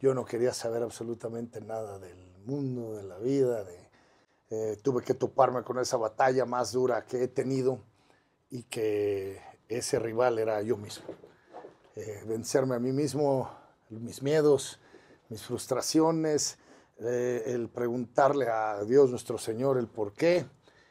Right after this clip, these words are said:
Este, mira, perdona. Eh, <clears throat> y que me subieron, me su-, me, me sumieron en esa batalla tan difícil que, que pude sobrepasar por el amor de,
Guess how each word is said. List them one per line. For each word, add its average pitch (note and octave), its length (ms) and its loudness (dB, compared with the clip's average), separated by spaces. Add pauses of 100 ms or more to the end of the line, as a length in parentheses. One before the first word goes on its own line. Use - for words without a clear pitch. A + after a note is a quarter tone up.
(240)
Este, G#2+ 420 -8
mira, A2 200 -10 (280)
perdona. G2 360 -18 (1600)
Eh, A#2 360 -4 (220)
<clears throat> C3+ 320 -4 (120)
y A#2 100 -4
que - 140 -6
me B2+ 80 2
subieron, D3+ 480 4
me C#3 100 2
su-, C3+ 300 0
me, C3+ 200 2
me C3+ 140 2
sumieron D3 520 2
en C#3 140 2
esa C#3 220 0
batalla C#3 380 4
tan A#2 240 -4
difícil A#2 520 -8
que, G2 320 -18 (720)
que - 100 -2
pude B2 580 6 (180)
sobrepasar C3 800 4
por G2+ 220 0
el G#2+ 80 2
amor C3 260 4
de, A#2+ 220 -2